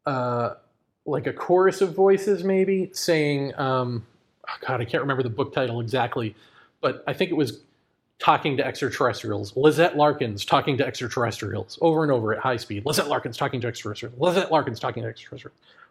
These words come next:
over and over and over in the background. So I'm hearing the alien voice woman,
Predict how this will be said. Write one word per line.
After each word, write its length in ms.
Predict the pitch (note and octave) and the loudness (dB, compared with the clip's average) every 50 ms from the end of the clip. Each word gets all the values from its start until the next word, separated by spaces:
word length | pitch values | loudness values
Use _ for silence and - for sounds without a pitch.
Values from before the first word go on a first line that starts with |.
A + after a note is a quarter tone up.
| _ | _
over 200 | G#3+ G#3+ G3 G3 | 6 6 8 8
and 100 | F#3+ F3+ | 6 6
over 160 | D#3+ D3 C#3+ | 6 6 4
and 80 | D3 C#3 | 4 2
over 180 | B2+ A#2+ A#2 A#2 | 2 2 2 -2
in 40 | A2 | -2
the 60 | G#2 | -2
background. 380 | G#2+ G#2+ G2 - - - - _ _ _ _ _ _ _ _ _ _ _ _ _ _ _ _ _ _ - | -2 -2 -4 -4 -6 -12 -12 _ _ _ _ _ _ _ _ _ _ _ _ _ _ _ _ _ _ -6
So 160 | - A#2 A2+ | -4 -2 -2
I'm 80 | A2+ | 0
hearing 320 | A#2 D3+ G3+ C4 B3+ A#3+ A#3 | 0 2 6 6 6 6 6
the 80 | A3 | 6
alien 320 | G3 A3 G#3+ A3 G#3+ G#3 G3 | 4 4 4 4 4 2 4
voice 320 | G3 G#3 G#3 G3+ G3 - A#3 | 4 6 6 6 4 4 4
woman, 340 | G#3+ G3+ G3+ G#3 G3+ G3+ | 4 4 4 4 2 0